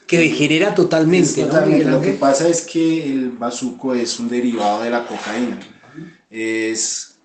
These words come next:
Speaker 2: como el, lo que sobra de la cocaína, es como,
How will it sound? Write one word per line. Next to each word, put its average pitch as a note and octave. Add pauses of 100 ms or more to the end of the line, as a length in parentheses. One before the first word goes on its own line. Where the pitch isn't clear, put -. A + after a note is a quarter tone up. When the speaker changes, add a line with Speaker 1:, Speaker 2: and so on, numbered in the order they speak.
(160)
Speaker 2:
como A#2 (400)
el, C3
lo B2+
que B2+
sobra D#3
de E3+
la C#3+
cocaína, A#2+
es A#2
como, A2+